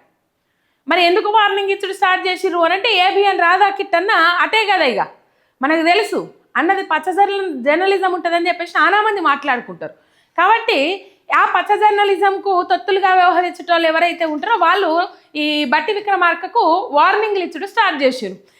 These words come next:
తర్వాత ఎంబటే ప్రెస్ మీట్ పెట్టిండ్రు బట్టి విక్రమార్క. ప్రెస్ మీట్ పెట్టి చాలా అంశాలు మాట్లాడిర్రు, చాలా అంటే చాలా అంశాలు మాట్లాడిర్రు. రైట్, లేఖ నాకు రాయొచ్చు కదా అని చెప్పేసి హరీష్ రావు గారిని అడిగిండ్రు.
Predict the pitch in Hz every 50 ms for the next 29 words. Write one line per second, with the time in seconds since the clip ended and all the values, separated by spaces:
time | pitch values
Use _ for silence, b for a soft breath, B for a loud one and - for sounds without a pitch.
0 | b b - 339 359 392 403 403 403 415 415 370 359 370 403 403 415 403 - 359
1 | 349 349 - 370 403 392 392 370 359 359 359 349 349 339 427 440 339 349 349 330
2 | 311 311 330 349 339 330 330 - 311 302 311 302 302 - 349 359 359 349 B B
3 | B B _ 294 302 320 311 370 392 427 392 392 370 349 349 349 370 349 - 339
4 | 311 311 339 359 370 381 381 392 381 370 359 359 339 339 349 339 339 339 320 311
5 | 294 294 294 320 311 285 277 254 254 254 277 269 214 170 - - _ _ _ _
6 | - 277 277 320 339 370 370 370 359 359 330 349 339 - 330 302 285 311 330 330
7 | 320 302 285 - 277 254 277 330 330 277 262 - - 262 240 220 208 190 190 185
8 | 180 - _ _ _ _ _ _ _ _ _ _ _ _ _ _ _ _ _ _
9 | _ _ _ _ _ - 311 339 370 349 339 320 311 330 359 349 349 349 349 339
10 | 339 339 349 330 320 330 339 359 349 - 370 320 330 330 320 330 330 330 339 339
11 | 320 - 330 294 277 262 320 311 - 349 349 339 330 339 320 320 320 330 330 320
12 | 320 330 330 330 311 302 320 311 311